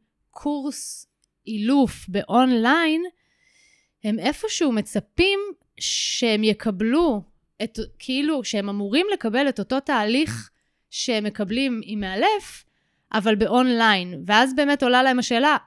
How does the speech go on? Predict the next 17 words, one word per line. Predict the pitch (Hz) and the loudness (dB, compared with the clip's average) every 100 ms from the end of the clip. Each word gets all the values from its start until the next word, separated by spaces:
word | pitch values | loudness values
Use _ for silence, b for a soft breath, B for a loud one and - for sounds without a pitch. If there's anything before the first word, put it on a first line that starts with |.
| - | -4
איך | 262 | -2
אפשר | 302 - 277 | 0 4 4
לאלף | 269 240 240 - - | 6 6 4 0 -6
כלב | - 247 226 | 0 2 4
באונליין? | 226 294 277 | 4 4 2
איך | 196 | 0
אפשר | 226 - 247 | -2 0 0
בכלל | 240 240 226 | 2 0 2
להעביר | 220 208 190 277 | 2 2 2 2
תהליך | 269 220 220 247 | 2 2 2 0
כזה | 233 214 | -2 -2
באונליין? | 196 226 269 339 190 170 b b b b b b b | -2 0 2 2 0 -4 b b b b b b b
והתשובה | 190 165 175 202 202 202 196 - 190 262 | -18 -12 -4 0 2 2 -2 -4 0 2
היא | 427 | 2
שזה | - 190 196 | 0 -2 -2
לא | 202 208 240 | 0 0 0
אותו, | 240 | -2